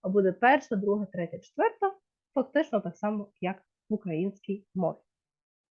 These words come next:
Якщо б у вас виникли якісь питання, то прошу мені їх писати на Viber.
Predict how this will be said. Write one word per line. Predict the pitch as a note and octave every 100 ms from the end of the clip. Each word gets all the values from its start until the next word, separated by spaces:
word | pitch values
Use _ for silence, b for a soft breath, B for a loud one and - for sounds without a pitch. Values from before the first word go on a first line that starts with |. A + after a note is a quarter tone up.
| _ _ _ _ _ _ _ _ B B B B _ -
Якщо | A#3+ B3 A3+
б |
у | G3+
вас | F#3+ F#3+
виникли | F3+ F3+ F3+
якісь | F#3 G3
питання, | - G#3+ G#3+ G4+
то | G#3+ F3+ -
прошу | G3 A3+ C#4 - G#3+
мені | - F#3 F3 G#3+ B3 B3+ -
їх | G#3 G#3 _
писати | E3+ - F#3+ F#3+ - -
на | F#3
Viber. | E3 -